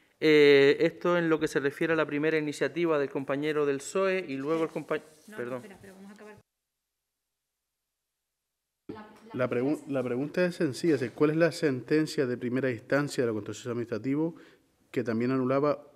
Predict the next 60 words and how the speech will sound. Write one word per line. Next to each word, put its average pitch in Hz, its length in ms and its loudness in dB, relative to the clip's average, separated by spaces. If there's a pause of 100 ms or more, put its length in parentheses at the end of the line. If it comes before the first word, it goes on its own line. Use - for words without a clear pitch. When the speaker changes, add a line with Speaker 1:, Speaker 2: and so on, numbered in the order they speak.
(140)
Speaker 3:
ya - 160 -8
ni 123 60 -2
Speaker 2:
No, 123 40 -10
Speaker 3:
siquiera 170 200 4
Speaker 2:
no, 165 40 0
Speaker 3:
que 170 140 4
Speaker 2:
no. 156 80 0
Speaker 3:
no 147 60 0
lo 139 100 0
anulaba, 165 320 2
aunque 135 180 -2
no 151 60 -2
anulaba, 160 340 2
hay 156 80 2
una 190 160 0
primera 190 320 0
sentencia 175 540 -2
de, 160 40 6
Speaker 2:
Hay, - 100 4
Speaker 3:
de - 80 -6 (180)
Speaker 2:
me, 226 80 -8
Speaker 3:
lo 165 160 4
Speaker 2:
te 175 60 4
cuento. 165 80 2
Speaker 3:
contencioso 165 440 0
administrativo? 190 500 -2
Speaker 2:
Hay 262 140 6
un 294 80 2
pre-, 311 180 -2
hay 302 220 2
una 320 140 -2
primera 285 320 -2
sentencia 220 800 -6 (120)
de 214 180 -8
lo 214 100 -6
contencioso 214 440 -8
administrativo 269 600 -6
que 254 80 -8
nos 226 100 -10
dio 233 80 -10
la 226 100 -10
razón, 180 380 -16 (800)
del 214 160 -6
P 214 120 -8
M 202 200 -8
M. 156 180 -14 (520)
La 233 160 0
recurrió 240 640 -4
la 233 240 -6
parte 269 380 -6
de 285 120 -4
Puerto 226 300 -8
Ri-, 214 240 -10
eh, 214 180 -8
el 208 80 -12
Centro 240 240 -10
Comercial 240 320 -10
de 214 80 -8
Puerto 214 300 -12
Rico. 180 340 -16